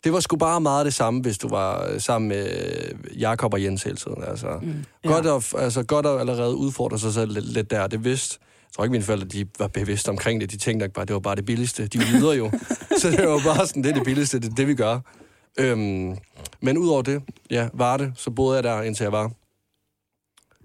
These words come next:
Speaker 1: enogtyve, så flyttede jeg til København. Og det
Speaker 3: Det
Speaker 1: har
Speaker 3: var
Speaker 1: nok
Speaker 3: også
Speaker 1: været den største dannelsesrejse i mit liv, det var at flytte til København.
Speaker 3: Okay,
Speaker 1: Ja.
Speaker 3: altså sådan, why?
Speaker 1: Øh, kulturschok på en eller anden måde. Og det er jo stadigvæk vildt, ikke? Fordi det er jo, øh,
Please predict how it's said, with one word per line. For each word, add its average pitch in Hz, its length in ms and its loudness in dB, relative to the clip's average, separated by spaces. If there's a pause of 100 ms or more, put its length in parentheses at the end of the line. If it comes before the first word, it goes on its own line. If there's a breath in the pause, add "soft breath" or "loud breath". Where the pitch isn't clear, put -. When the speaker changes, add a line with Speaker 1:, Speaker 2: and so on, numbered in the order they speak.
(220)
Speaker 1:
enogtyve, 123 400 2
så 117 80 -2
flyttede 107 140 2
jeg 98 80 0
til - 100 -2
København. 104 400 0 (460 soft breath)
Og - 60 2
det 127 100 4
Speaker 3:
Det - 20 4
Speaker 1:
har 117 80 4
Speaker 3:
var - 0 -
Speaker 1:
nok 110 40 2
Speaker 3:
også 113 120 2
Speaker 1:
været 110 100 2
den 113 180 -2
største 123 380 -2
dannelsesrejse 104 680 -2
i 101 40 -2
mit 101 120 -2
liv, 107 180 -2
det 110 100 -4
var 104 80 0
at 98 80 -4
flytte - 180 -6
til - 60 -14
København. - 360 -6 (280)
Speaker 3:
Okay, 196 400 0
Speaker 1:
Ja. - 220 -2
Speaker 3:
altså 170 300 2 (140)
sådan, 165 340 -2
why? 170 380 0 (340)
Speaker 1:
Øh, 69 140 -4
kulturschok 123 600 0
på - 140 -20
en - 40 2
eller 110 120 2
anden 107 100 0
måde. 107 180 2
Og 131 160 0
det 147 60 4
er 151 40 6
jo 156 280 2
stadigvæk 151 480 4
vildt, 156 200 2
ikke? 107 160 0
Fordi 120 340 0 (360 loud breath)
det 147 60 2
er 139 40 6
jo, 123 200 2
øh, 101 800 0